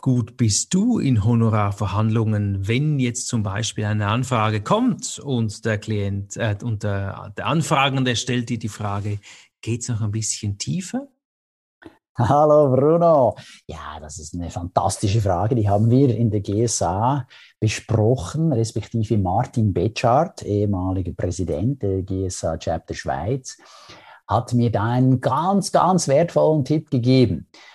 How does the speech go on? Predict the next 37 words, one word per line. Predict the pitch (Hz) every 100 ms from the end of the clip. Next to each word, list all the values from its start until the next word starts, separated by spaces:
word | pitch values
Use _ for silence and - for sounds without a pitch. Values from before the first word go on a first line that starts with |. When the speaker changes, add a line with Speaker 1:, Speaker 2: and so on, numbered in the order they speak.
| -
Speaker 2:
Und | 104
zwar | 104 123
hat | 151
er | 139
gesagt, | 120 135
hey, | 131 160
wenn | 90 87 117
ihm | 127 170 226
das | 202 185
passiert, | - 143 - 190 117
macht | 120 123
er | 113
Folgendes. | 117 127 185 214 262 - - - - - -
Er | 123
sagt | 107 131 156 -
dann, | 147 147 -
„Ah | 135 147 147 127
ja, | 113 123 165 190 139
das | 117 -
ist, | 143 117
also | 104 104
das | -
können | 135 131
wir | 120
natürlich | 120 117
schon | 131 135
günstiger | 123 170 - 135 117
machen. | 104 143 - 175 165 - - -
Allerdings, | 120 131 113 131 165 196 190 165 - - - -
äh, | 95 95 98 104 107 98 -
muss | 120 120 120 135 135 147 139 -
das | 131 -
dann | 131 120
einer | 120 139 139
meiner | 131 123 135 131
Partner | 120 170 185 160 117
tun.“ | 170 160 110 85